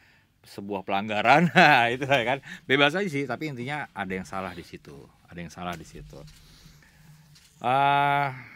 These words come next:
oke, kita balik lagi ke Om Do-, ke Om Doni ini. Kalau dari pengalaman Om Doni ini, eh, murid yang dari open water, saat open water, kebanyakan itu dia merasa cukup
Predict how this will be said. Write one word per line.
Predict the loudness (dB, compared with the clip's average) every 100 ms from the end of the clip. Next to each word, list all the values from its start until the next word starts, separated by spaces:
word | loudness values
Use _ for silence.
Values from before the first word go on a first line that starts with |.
| -16
oke, | 0 0
kita | 2 0
balik | 0 0
lagi | 0
ke | 0
Om | -4
Do-, | -4 -6
ke | -6
Om | -4 -2
Doni | -2 -2
ini. | -4 -10 -20 _ _ _ _ _ _ _ _ -20 -20 -20 -20 -20 -20 -14
Kalau | 0 2 4 4 4
dari | 4 2 2
pengalaman | 0 0 0 -2
Om | -4
Doni | -6 -6
ini, | -8 -12 -20 -20 -20 -20 -20 _ -20 _ _ _ _ _ _ _ -8
eh, | -2 0 2 0 0 0 0 0 0 0 0 -2 -4
murid | -4 -2 -2 -2
yang | -4
dari | -4 -4
open | -4 -6
water, | -8 -8 -10
saat | -10
open | -12 -12
water, | -12 -12 -12 -14 -16 _ _ _ _
kebanyakan | -10 -2 0 0 0 -4 -4 -6
itu | -8 -8 -8
dia | -4 -4 -4
merasa | -8 -10 -10
cukup | -10 -10 -10